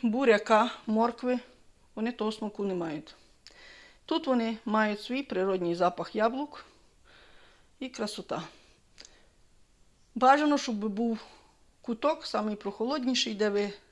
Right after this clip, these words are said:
можете їх поставити. У мене це великий ганок чи веранда, як хто знає. В цьому кутку саме холодніше рахується, бо він самий дальній.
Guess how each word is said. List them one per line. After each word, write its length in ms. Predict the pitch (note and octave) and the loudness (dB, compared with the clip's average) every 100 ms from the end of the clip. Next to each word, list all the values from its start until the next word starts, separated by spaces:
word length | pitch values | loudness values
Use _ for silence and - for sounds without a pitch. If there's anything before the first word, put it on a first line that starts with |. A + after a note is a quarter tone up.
| _ _ - - - - - | _ _ -20 -20 -20 -16 -2
можете 380 | A#3+ B3 A#3+ F#3+ | 0 0 -2 -4
їх 140 | G3 | -6
поставити. 540 | - F#3 - F3 E3+ G3 | -6 -6 -2 -2 -2 -4
У 20 | |
мене 220 | F#3+ F#3 | -2 -4
це 260 | - F3+ F3 - - _ - | -2 -4 -4 -14 -20 _ -2
великий 420 | G#3 G3 F#3+ F#3+ | 2 2 0 0
ганок 340 | G3+ A#3 C4 | 2 2 -2
чи 120 | - | 0
веранда, 400 | F#3+ F#3+ G#3+ A3+ | 2 4 4 0
як 140 | A3+ F3 | -4 -6
хто 180 | - F#3 | -8 -8
знає. 360 | G3 G#3+ B3+ - _ _ _ - - - - - - _ _ _ _ _ _ _ _ _ _ - _ - | -6 -6 -8 -12 _ _ _ -20 -20 -20 -20 -20 -20 _ _ _ _ _ _ _ _ _ _ -20 _ -20
В 60 | |
цьому 300 | - C4+ A#3+ | -4 2 2
кутку 340 | A3+ A3+ - G#3 | 0 -6 -6 -2
саме 280 | - G#3+ F#3+ | 2 2 2
холодніше 760 | - G#3+ A3+ C#4 D4+ - E4 E4 - - - - - - _ - | -2 -4 2 4 4 4 2 -2 -14 -20 -20 -20 -20 -20 _ -12
рахується, 840 | A#3 B3+ - D4 D4 D4+ - D4 C#4+ | -2 -2 0 0 2 0 0 -2 -2
бо 140 | B3 A#3 | -6 -4
він 120 | A#3 | -4
самий 340 | A#3 A#3 A#3 | -2 -2 -2
дальній. 440 | G#3+ A#3 A#3+ A#3+ | 2 2 4 0